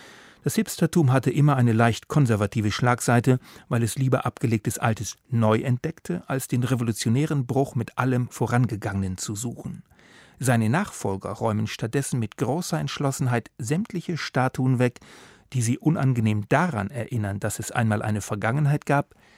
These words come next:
die noch nicht auf der moralischen Höhe der Gegenwart war. Nähern wir uns nun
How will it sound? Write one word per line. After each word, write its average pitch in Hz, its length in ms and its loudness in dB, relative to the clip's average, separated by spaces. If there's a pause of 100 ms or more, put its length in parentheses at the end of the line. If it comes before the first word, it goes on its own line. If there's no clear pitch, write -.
(200)
die 180 80 0
noch 190 300 -4
nicht - 480 0
auf 117 180 -2
der 104 100 -2
moralischen 101 600 -2
Höhe 98 200 -4
der 101 140 -10
Gegenwart 98 560 -10
war. - 300 -12 (1600)
Nähern 143 280 4
wir 127 100 4
uns 123 180 0
nun 175 260 0